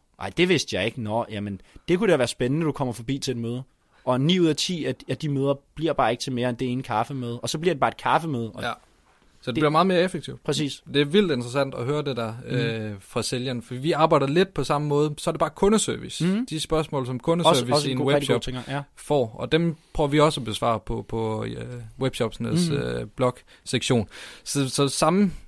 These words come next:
Speaker 2: øh, strategi og, og, og indsats laver vi egentlig, øh, parallelt af hinanden. Det er ret interessant.
Speaker 1: Mm.
Speaker 2: Nu vendte du tilbage til nogle af de spørgsmål, du får, og så udvikler du indhold
Speaker 1: Mm.
Speaker 2: for, øh,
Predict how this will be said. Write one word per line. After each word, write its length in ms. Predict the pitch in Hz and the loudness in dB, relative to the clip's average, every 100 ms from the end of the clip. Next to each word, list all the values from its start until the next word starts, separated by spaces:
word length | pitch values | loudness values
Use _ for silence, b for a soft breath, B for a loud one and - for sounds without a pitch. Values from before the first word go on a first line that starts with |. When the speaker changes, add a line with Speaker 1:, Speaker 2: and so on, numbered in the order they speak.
| - | -10
Speaker 2:
øh, 500 | 135 127 120 120 127 | -2 0 2 0 -2
strategi 420 | 117 135 123 190 170 | 2 2 2 0 0
og, 260 | 135 123 123 | 0 2 2
og, 340 | 127 123 127 | 0 -2 -2
og 360 | 120 123 120 - | -4 -4 -6 -6
indsats 640 | - 170 127 117 - - - _ _ 92 - | -2 0 0 -2 -6 -12 -16 _ _ -20 -16
laver 300 | - 139 185 | 2 8 8
vi 120 | 180 135 | 8 4
egentlig, 400 | 127 113 104 - - | 2 0 -4 -10 -6
øh, 500 | 123 123 123 120 120 | -4 -2 -4 -4 -4
parallelt 420 | - 127 156 - | -2 2 0 -2
af 100 | 131 | -2
hinanden. 300 | 117 123 131 - | 0 0 -4 -2
Det 60 | 156 | 2
er 40 | |
ret 120 | 147 156 | 4 4
interessant. 400 | 135 123 143 - | 2 0 0 0
Speaker 1:
Mm. 60 | 147 156 B - | -4 -4 B 2
Speaker 2:
Nu 80 | 175 | 6
vendte 180 | 185 180 | 6 6
du 80 | |
tilbage 360 | 147 156 151 185 | 2 4 4 4
til 420 | - 147 123 117 | 2 0 2 2
nogle 140 | 135 147 | 2 0
af 40 | |
de 100 | 143 | -2
spørgsmål, 480 | - 156 151 135 120 | 0 0 0 -2 -2
du 80 | 139 | 0
får, 260 | 156 131 | 4 4
og 60 | 113 | 4
så 100 | 147 | 0
udvikler 400 | 135 131 117 120 | 0 0 -2 0
du 120 | 123 | 0
indhold 360 | 147 143 123 123 | 2 2 0 0
Speaker 1:
Mm. 120 | 147 | 2
Speaker 2:
for, 180 | 151 113 | 2 2
øh, 400 | 110 117 117 | 0 -2 -4